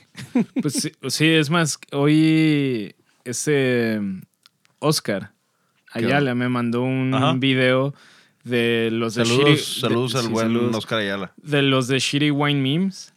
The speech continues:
Speaker 2: Que
Speaker 3: Hasta
Speaker 2: de hecho
Speaker 3: Tijuana,
Speaker 2: no,
Speaker 3: arre.
Speaker 2: no sabía, no sabía que íbamos a hablar de esto hoy, porque la preparación de los episodios de, de, de The Right Wine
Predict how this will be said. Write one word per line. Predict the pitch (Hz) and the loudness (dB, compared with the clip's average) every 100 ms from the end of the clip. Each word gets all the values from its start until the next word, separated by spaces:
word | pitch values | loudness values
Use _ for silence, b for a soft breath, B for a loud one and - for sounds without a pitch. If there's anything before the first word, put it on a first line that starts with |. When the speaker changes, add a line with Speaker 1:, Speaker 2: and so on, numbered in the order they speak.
| _ - | _ -20
Speaker 2:
Que | - | -6
Speaker 3:
Hasta | 123 | -2
Speaker 2:
de | 120 | 0
hecho | 107 | 2
Speaker 3:
Tijuana, | - 127 127 | 2 4 4
Speaker 2:
no, | |
Speaker 3:
arre. | 127 117 98 - _ | 2 0 -4 -10 _
Speaker 2:
no | 147 143 | 0 2
sabía, | 165 156 156 156 | 6 6 6 6
no | 147 139 | 2 -2
sabía | - 151 143 | 0 0 0
que | - | 0
íbamos | 147 147 131 | 0 0 -2
a | |
hablar | 120 123 123 | -2 -2 -2
de | 127 | -4
esto | - 120 | -4 -4
hoy, | 147 175 | -6 -8
porque | 110 98 87 76 _ _ _ _ | -14 -14 -16 -18 _ _ _ _
la | 120 110 | -12 -10
preparación | 117 - 110 98 113 117 | -10 -6 -6 -4 -4 -2
de | 120 | -2
los | 120 110 | -4 -8
episodios | 98 104 113 113 | -10 -6 -4 -2
de, | 117 113 | -2 -2
de, | 104 104 107 107 | -2 -4 -4 -6
de | 127 120 110 104 104 | -4 -4 -2 -4 -4
The | 107 | -4
Right | 110 117 107 | -2 -2 -2
Wine | 117 120 117 | -2 0 -2